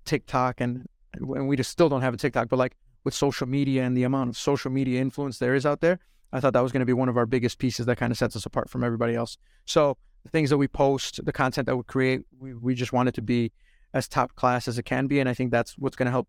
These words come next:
set us out, uh, or set us apart. And then from there, it's just building on the connections that we've had and, and that we've built over the,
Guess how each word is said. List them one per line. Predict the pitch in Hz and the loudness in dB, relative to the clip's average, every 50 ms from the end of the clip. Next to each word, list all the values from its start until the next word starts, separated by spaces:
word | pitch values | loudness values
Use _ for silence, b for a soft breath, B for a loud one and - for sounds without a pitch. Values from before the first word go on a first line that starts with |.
| _ _ - | _ _ -4
set | - - 127 127 | 0 0 2 2
us | - - | 2 2
out, | 135 147 156 - - _ _ - - _ - - - _ _ _ _ _ - - | 0 0 0 -2 -8 _ _ -20 -20 _ -20 -20 -20 _ _ _ _ _ -8 -6
uh, | 143 135 127 123 120 - | -2 -2 0 0 0 -2
or | - 127 | -2 -4
set | - - 135 | -2 -2 -2
us | 131 - | -2 -2
apart. | - - - 147 160 165 - - | -4 -2 0 0 0 -2 -4 -6
And | - 170 170 | -4 -2 0
then | 175 175 175 165 151 - _ _ | 0 0 0 -2 -4 -6 _ _
from | - 160 151 | -6 -4 0
there, | 151 160 165 160 | 0 2 2 0
it's | 151 - - | 0 -2 0
just | - 147 - - _ _ - - _ _ _ - 139 127 - | -2 -2 -2 -4 _ _ -20 -20 _ _ _ -20 -14 -2 2
building | 151 151 147 139 143 139 135 | 4 4 4 4 2 2 2
on | 131 135 | 2 2
the | 127 | 0
connections | - - 135 127 127 131 - 147 135 110 | 0 0 0 0 0 0 -2 -4 -2 0
that | - 131 | 0 2
we've | 123 120 113 - | 2 2 0 -2
had | - 123 120 123 131 131 123 113 - _ _ _ _ _ - 147 - _ _ _ _ _ _ _ _ - | -2 0 0 2 0 -2 -4 -10 -18 _ _ _ _ _ -20 -20 -20 _ _ _ _ _ _ _ _ -4
and, | 139 127 | -2 -2
and | - 139 131 131 | 0 0 2 4
that | 131 127 | 4 4
we've | 127 123 117 - | 4 2 0 2
built | - 135 135 127 - | 2 2 2 2 2
over | 127 139 117 127 120 | 0 0 0 2 2
the, | 127 120 120 | 2 2 2